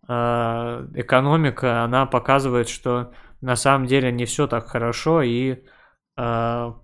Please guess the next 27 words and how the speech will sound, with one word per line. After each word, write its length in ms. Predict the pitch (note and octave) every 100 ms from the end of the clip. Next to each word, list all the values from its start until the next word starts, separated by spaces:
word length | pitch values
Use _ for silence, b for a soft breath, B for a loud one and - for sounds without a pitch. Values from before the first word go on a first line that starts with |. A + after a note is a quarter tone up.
| -
принципе, 800 | B2+ D3+ - - C3 A#2+ A#2+ A2+ b b b b _ _ _ -
насколько 500 | B2+ - D#3 D3 C#3
это 140 | C3
коснётся 520 | - B2 - C3+ - C3
России, 380 | B2 - F3 F3+
насколько 420 | B2 - C3 -
это 160 | B2+ B2
будет 260 | C3 B2+
развиваться, 580 | B2+ B2 B2+ C3+ B2+ -
никто 280 | A#2+ - C3+
не 100 | B2
понимает 540 | A2+ B2 C3 E3+ A3 -
сейчас. 500 | - - G#2+ - - b b - -
То 80 |
есть 140 | A#2+ -
такой 260 | A#2 C3+ A#2+
прогноз 480 | A#2+ B2 B2+ A#2 b b b -
сделать 420 | B2 C3+ A#2+ A#2
я 140 | B2
никакой 680 | A#2+ B2 B2+ C3 D3 - C#3
не 120 | A#2+
буду, 400 | B2+ F3+ A3+ C3+
но 320 | A#2+ B2 D3+ D3 C3
могу 320 | C3+ B2+ D3
сказать, 360 | D3 C#3 D3
что 200 | D3 -
действительно, 720 | B2 A#2+ - D3 - B2 A#2+